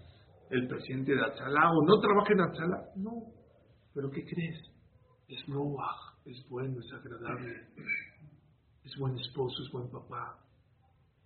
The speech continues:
No quiere decir que por eso ya no hay que cumplir la Torah. Obviamente no vas a cumplir la Torah que él tenía, que eran las siete mitzvot.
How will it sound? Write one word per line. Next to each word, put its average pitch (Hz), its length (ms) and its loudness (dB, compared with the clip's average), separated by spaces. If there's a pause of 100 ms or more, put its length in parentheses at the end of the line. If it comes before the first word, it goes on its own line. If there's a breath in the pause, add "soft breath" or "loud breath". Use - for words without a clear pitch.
(2000)
No 196 120 12
quiere 202 220 8
decir 170 180 8
que 156 200 8
por 202 100 0
eso 131 160 2
ya 151 160 8
no 147 80 6
hay 139 80 6
que 143 120 0
cumplir 139 280 2
la 139 160 4
Torah. 160 320 8
Obviamente 165 580 8
no 143 100 4
vas 160 120 4
a - 60 -8
cumplir 147 300 4 (520 loud breath)
la - 180 0
Torah - 300 4
que 135 60 4
él 131 100 2
tenía, 151 260 4
que - 100 -2
eran 127 160 0
las - 120 -6
siete 127 240 -2
mitzvot. - 540 -2